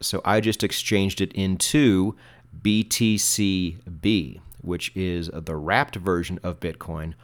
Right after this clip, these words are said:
on the Binance Smart Chain. And really only the Ethereum chain and the Binance Smart Chain would I be comfortable enough making a move like this. You know, it wasn't a whole lot, but still, I'm not taking any chances. And the, the entire transaction,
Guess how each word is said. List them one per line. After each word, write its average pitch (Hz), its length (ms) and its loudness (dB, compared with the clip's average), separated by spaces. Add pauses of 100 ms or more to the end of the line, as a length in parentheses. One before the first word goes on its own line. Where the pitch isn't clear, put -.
(380)
on 104 220 4
the 104 100 4
Binance 90 640 -4
Smart 92 400 -2
Chain. - 240 -10 (800)
And 117 80 0
really 147 180 2
only 123 280 8
the 104 140 6
Ethereum 104 460 2
chain 104 300 0
and 92 80 -2
the 87 40 -2
Binance 92 360 -4
Smart 92 320 -2
Chain 92 480 -2
would 104 160 2
I 104 100 4
be 92 160 0
comfortable 92 480 -2
enough 87 240 0
making 85 340 -4
a 107 60 0
move 113 260 4
like 110 280 0
this. 123 360 -2 (460)
You 87 80 -6
know, 90 80 0
it 107 80 4
wasn't 156 240 4
a 90 40 2
whole 85 180 -2
lot, 71 320 -6
but - 160 -10 (400)
still, 92 260 -2
I'm 82 80 -2
not 104 160 0
taking 95 240 0
any 76 140 -6
chances. 87 500 -6 (480)
And 95 600 4
the, 92 520 -2
the 98 100 -2
entire 143 280 0
transaction, 95 760 2